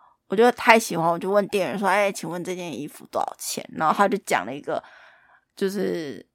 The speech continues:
将近九千块的这个数字，然后我听到的时候就、呃，傻了一下，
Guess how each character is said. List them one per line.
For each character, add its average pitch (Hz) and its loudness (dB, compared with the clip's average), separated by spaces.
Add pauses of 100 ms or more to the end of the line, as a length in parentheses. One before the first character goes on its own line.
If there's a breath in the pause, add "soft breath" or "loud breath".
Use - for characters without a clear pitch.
(600)
将 208 6
近 220 2
九 - -2
千 180 2
块 - 10 (840)
的 - -4
这 208 -2
个 190 -6
数 - -4
字， - -8 (200)
然 226 -2
后 247 10
我 220 6
听 254 4
到 220 8
的 196 4
时 208 2
候 214 4
就、 214 0
呃， - -2 (480 soft breath)
傻 156 2
了 160 0
一 151 -4
下， - -2